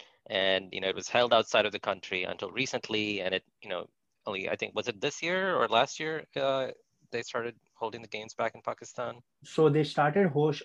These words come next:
Speaker 2: hosting the games back in twenty seventeen. They started one by one. So the fir-, twenty seventeen,
Speaker 1: Okay.
Speaker 2: they had the final. Twenty eighteen, they had, like, four games. Twenty nineteen, they had around eleven, twelve games. And the last season and this season was entirely, is entirely being held in Pakistan.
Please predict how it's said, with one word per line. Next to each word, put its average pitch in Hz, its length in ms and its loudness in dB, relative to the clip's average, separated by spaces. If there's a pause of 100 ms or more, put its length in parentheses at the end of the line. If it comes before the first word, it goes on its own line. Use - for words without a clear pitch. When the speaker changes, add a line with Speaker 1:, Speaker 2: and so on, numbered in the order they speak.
Speaker 2:
hosting 156 380 2
the 165 80 2
games 147 280 4
back 139 260 2
in 156 180 0
twenty 135 240 2
seventeen. 147 600 -2
They 139 100 8
started 135 360 4
one 127 220 6
by 135 120 6
one. 120 160 0
So 131 160 -6
the - 40 0
fir-, 143 280 2
twenty 147 240 4
seventeen, 143 380 4
Speaker 1:
Okay. 139 100 4
Speaker 2:
they 131 100 4
had 135 80 -2
the 135 80 0
final. 135 420 2 (440)
Twenty 139 520 6
eighteen, 151 300 4
they 143 60 6
had, 135 240 8
like, 127 160 2
four 135 260 8
games. 135 420 2
Twenty 135 380 0
nineteen, 139 540 4
they 139 60 8
had 131 280 6 (160)
around 131 360 2
eleven, 131 340 6
twelve 135 280 6
games. 139 360 0 (320)
And 123 100 4
the 135 60 8
last 131 400 10
season 160 300 6
and 135 140 4
this 143 200 4
season 147 260 4
was 139 160 8
entirely, 127 560 0
is 135 140 4
entirely 135 400 6
being 139 160 4
held 123 180 0
in 131 160 -2
Pakistan. - 400 -8